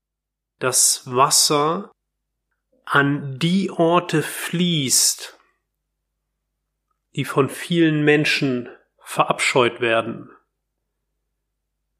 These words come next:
Das ist ein eindeutiger Hinweis für den Weg. Geh an die Orte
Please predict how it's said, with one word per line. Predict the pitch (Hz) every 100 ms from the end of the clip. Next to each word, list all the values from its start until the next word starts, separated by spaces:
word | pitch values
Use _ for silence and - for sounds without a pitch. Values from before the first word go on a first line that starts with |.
| _ _ _ _
Das | - 127
ist | 143 143
ein | 131
eindeutiger | 147 139 139 139 131 135 139
Hinweis | 135 135 123 120 117 -
für | - 123
den | 120 117
Weg. | 117 127 135 - - _ _ _ _ _ _ _ _ _ _ _ _ _ -
Geh | 120 139 143
an | 147 156 156
die | 156 165
Orte | 151 143 143 - 131 120 123